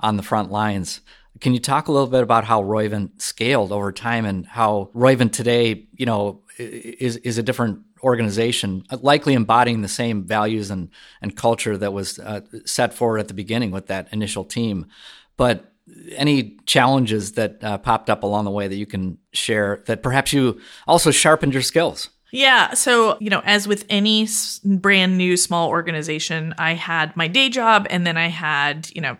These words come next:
Speaker 2: ten other jobs. Uh, and so I got exposed to lots of other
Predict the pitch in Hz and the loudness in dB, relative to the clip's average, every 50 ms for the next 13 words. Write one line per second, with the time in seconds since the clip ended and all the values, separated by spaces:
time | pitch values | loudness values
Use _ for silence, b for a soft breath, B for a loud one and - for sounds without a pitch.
0 | - - - - 190 175 165 165 156 156 143 147 - - - - - - - 220 | -8 -6 -2 0 0 2 2 0 -2 -2 -8 -10 -10 -12 -10 -8 -8 -8 -6 -4
1 | - - - - 175 175 165 160 160 151 - - 180 180 - 202 185 180 190 196 | -4 -4 0 2 4 4 6 6 4 2 2 2 2 2 4 4 4 4 2 4
2 | 208 220 220 220 208 - - - - 180 180 180 185 185 180 180 - - - - | 2 2 2 2 -2 -4 -6 -4 0 2 2 2 2 2 2 0 0 0 0 0
3 | 175 170 165 165 165 165 165 B B B B B B B - 185 202 202 208 214 | 0 0 0 0 -2 -4 -6 B B B B B B B 0 4 6 6 6 6
4 | 208 - 208 185 185 - - 185 170 175 175 170 165 151 | 4 0 -2 -2 -2 0 0 0 2 2 2 2 2 2